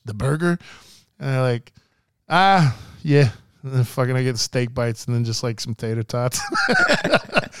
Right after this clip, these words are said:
It's like, "I want a burger." And they're like, "Yeah, fuck it." <laughs> It's like,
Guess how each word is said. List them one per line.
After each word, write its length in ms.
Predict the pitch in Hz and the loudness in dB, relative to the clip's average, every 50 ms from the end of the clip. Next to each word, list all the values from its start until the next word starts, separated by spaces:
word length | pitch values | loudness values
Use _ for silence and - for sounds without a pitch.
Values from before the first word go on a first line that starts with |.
| - | -14
It's 160 | 269 - - - | -14 -10 -4 -4
like, 140 | 151 156 170 | -2 0 0
"I 80 | 175 | 2
want 180 | 165 160 151 - - | 4 4 4 4 2
a 40 | 127 - - 156 143 - - | -6 -10 -4 0 2 2 4
burger." 300 | 165 196 180 160 156 135 | 4 4 2 2 0 0
And 120 | 117 143 151 | 0 0 0
they're 100 | 143 139 | -2 -2
like, 140 | 131 117 113 | -4 -8 -12
"Yeah, 220 | 131 123 120 120 113 - - 98 - _ _ _ | -16 -14 -14 -14 -14 -14 -18 -20 -20 _ _ _
fuck 180 | - - 98 104 | -14 -12 -10 -10
it." 120 | 110 113 - - | -10 -12 -12 -12
<laughs> 80 | - 208 - - - - - - - - - - | -10 -10 -10 -4 -4 -4 0 2 2 2 2 2
It's 480 | - 156 - 208 - 170 - - 156 - | 0 2 4 4 2 2 2 0 -2 -2
like, 180 | 170 196 160 | 0 -2 -2